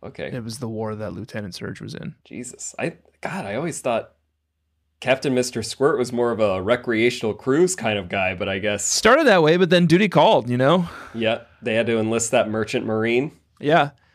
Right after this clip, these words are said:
Speaker 1: Mm-hmm.
Speaker 2: We went and fought the Regigigas.
Speaker 1: Wow.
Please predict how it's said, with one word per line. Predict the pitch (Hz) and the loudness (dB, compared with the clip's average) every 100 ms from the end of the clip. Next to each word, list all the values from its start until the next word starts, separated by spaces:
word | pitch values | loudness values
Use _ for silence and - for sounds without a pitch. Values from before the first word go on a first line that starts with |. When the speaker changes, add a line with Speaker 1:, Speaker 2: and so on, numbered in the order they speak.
| - | -12
Speaker 1:
Mm-hmm. | 113 107 113 127 - - | -8 -6 -6 -8 -14 -2
Speaker 2:
We | 147 | 2
went | 156 160 | 4 2
and | 160 | -2
fought | - 151 147 | 0 2 2
the | - 127 123 | 0 -2 -2
Regigigas. | 120 127 120 120 120 - 92 95 - - | -4 -4 -2 -4 -4 -4 -6 -6 -10 -12
Speaker 1:
Wow. | - - - | -14 -16 -16